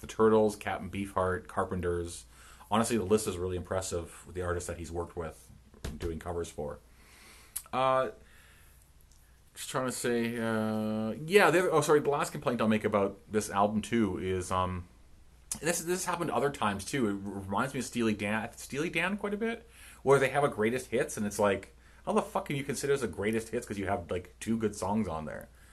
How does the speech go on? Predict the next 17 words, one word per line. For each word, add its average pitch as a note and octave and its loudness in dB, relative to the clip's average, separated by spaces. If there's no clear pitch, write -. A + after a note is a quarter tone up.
You G2 -8
know, G2 -6
maybe A2 -4
you D#3 -6
should D#3+ -10
just C#3 -10
wait G#2+ 0
before F#2+ -4
you F2+ -4
start F2+ -4
whipping F#2+ -8
out F2 -6
greatest E2+ -8
hits. - -6
<laughs> - -20
Make C#3 0
some, D#3 0